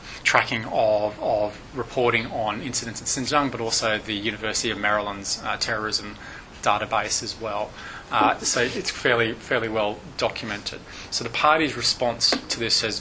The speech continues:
has taken on a number, number of forms. Uh, and particularly, uh, important in informing how the party responds to this is the view that, uh, Uyghur opposition has shifted from ethno, uh, religious, uh, orientations to what Mark Juergensmeyer,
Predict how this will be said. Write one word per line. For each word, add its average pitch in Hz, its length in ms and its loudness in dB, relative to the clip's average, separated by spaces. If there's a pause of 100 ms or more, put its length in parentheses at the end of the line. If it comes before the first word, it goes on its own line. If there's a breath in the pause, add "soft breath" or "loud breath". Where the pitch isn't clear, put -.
has - 240 -6 (160)
taken 113 280 0
on 107 100 -2
a 107 40 0
number, 107 380 -2 (100)
number 110 240 0
of 101 80 -8
forms. 117 560 -4 (480 loud breath)
Uh, - 60 0
and 151 260 0
particularly, 131 580 0 (140)
uh, 117 220 2
important 123 360 0
in 104 60 -2
informing 127 640 4 (300 loud breath)
how 123 220 8
the 120 80 4
party 113 300 6
responds 131 560 2
to 113 80 -2
this 101 220 2
is - 180 -2
the 117 80 -4
view 135 440 2
that, 113 280 2 (640 loud breath)
uh, 110 300 4 (120)
Uyghur 127 260 6
opposition 123 440 2
has 95 100 -2
shifted - 440 2 (420)
from 120 280 2
ethno, 113 560 4 (160)
uh, 110 400 2
religious, 131 560 2 (200)
uh, 120 300 4 (280 loud breath)
orientations 127 920 2
to 120 200 2
what 113 420 0
Mark 113 280 4
Juergensmeyer, 110 760 0